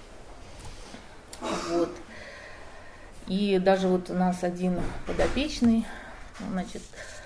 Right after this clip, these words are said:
тоже участвовал во всех наших мероприятиях, но потом ему вдруг, а, значит, такая мысль пришла, что я вот не хочу работать на дядю. И вот он стал её так вот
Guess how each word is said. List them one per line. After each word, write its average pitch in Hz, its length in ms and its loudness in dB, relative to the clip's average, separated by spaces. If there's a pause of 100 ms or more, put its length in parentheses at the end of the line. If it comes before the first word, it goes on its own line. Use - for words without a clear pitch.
(380)
тоже 175 180 0
участвовал 160 600 -2
во 165 160 -8
всех 180 240 -4
наших 160 320 -6
мероприятиях, 240 760 -2 (160)
но 185 100 -2
потом 226 400 6
ему 185 260 6
вдруг, 190 320 -2 (220)
а, 165 200 -2 (2250)
значит, - 260 -10
такая 185 300 8
мысль 233 340 4
пришла, 220 460 0
что 160 160 -6
я 180 160 4
вот 196 160 0
не 165 80 -6
хочу - 340 -2
работать 185 420 0
на 175 120 -4
дядю. 175 380 4 (1300)
И - 20 -6
вот 208 220 0
он 190 100 2
стал 185 300 6
её 165 200 6
так 160 160 4
вот 214 220 4